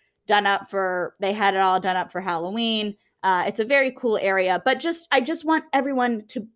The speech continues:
get in the mindset of, like, this very quaint little village and all these little shops and everything like that. And I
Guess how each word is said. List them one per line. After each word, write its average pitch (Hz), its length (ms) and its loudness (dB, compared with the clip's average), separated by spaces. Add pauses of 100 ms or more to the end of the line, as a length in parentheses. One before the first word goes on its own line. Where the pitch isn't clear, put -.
get 277 200 -6
in 247 80 -4
the 233 80 0
mindset 196 540 -2
of, 175 100 -8
like, 185 160 -4
this 220 200 0
very 262 300 0
quaint 269 480 -2
little 254 280 2
village 220 440 4
and 196 120 -6
all 240 200 -4
these 339 260 -2
little 381 200 2
shops 370 600 -2
and 294 120 -2
everything 285 340 -4
like 262 220 -6
that. 220 260 2
And 190 140 -4
I 180 100 -4